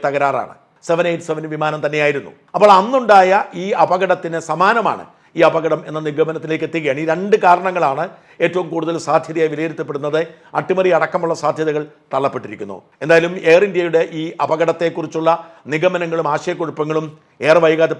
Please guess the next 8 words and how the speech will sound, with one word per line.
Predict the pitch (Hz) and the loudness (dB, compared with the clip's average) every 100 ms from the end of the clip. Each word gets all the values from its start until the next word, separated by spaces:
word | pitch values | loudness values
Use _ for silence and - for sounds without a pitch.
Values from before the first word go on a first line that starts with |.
| _ 143 | _ 0
പരിഹരിക്കപ്പെടുമെന്ന് | 165 180 175 170 165 156 143 | 4 2 2 -4 -4 -4 -6
കണക്കാക്കപ്പെടുന്നു. | 151 156 151 151 151 147 | -4 -4 -4 -8 -6 -2
കാരണം | 151 151 | -2 -2
മോദി | 156 175 175 | -2 0 0
തന്നെ | 160 123 - _ _ | 0 -4 -8 _ _
ഈ | 156 160 | -2 0
ദുരൂഹത | 160 180 165 160 151 | 2 2 2 0 0
അധികകാലം | 160 170 165 160 | -2 0 2 0